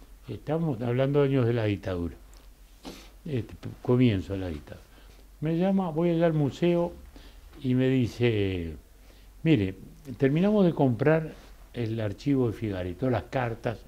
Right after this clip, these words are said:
a la familia". Y me parece que esta es una gran ocasión para usted. Porque los que le da por el arte no van a entender este personaje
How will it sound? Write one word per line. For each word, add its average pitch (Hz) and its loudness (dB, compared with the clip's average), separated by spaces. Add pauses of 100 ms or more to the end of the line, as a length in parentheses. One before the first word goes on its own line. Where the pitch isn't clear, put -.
a 113 -12
la 113 -6
familia". 92 -12 (800)
Y 147 -2
me 160 -2
parece 175 2
que 156 -2
esta 156 -2
es 120 -2
una 131 0
gran 143 2
ocasión 120 -2
para 101 -4
usted. - -8 (1160)
Porque 208 -4 (500)
los 165 0
que 196 2
le 185 4
da 202 2
por 190 -2
el 175 2
arte 185 0
no 165 2
van 160 4
a 147 4
entender 123 2
este 113 0
personaje 120 -2